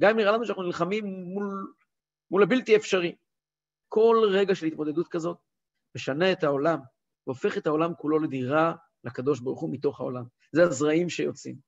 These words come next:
אנחנו לא רואים את הזרעים שיוצאים, אנחנו רק רואים את המאמץ.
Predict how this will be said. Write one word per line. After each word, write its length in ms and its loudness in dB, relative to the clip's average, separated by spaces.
אנחנו 140 -6
לא 80 6
רואים 200 2
את 100 -16
הזרעים 220 -10
שיוצאים, 320 -14
אנחנו 140 -6
רק 80 -2
רואים 180 0
את 80 -6
המאמץ. 580 -6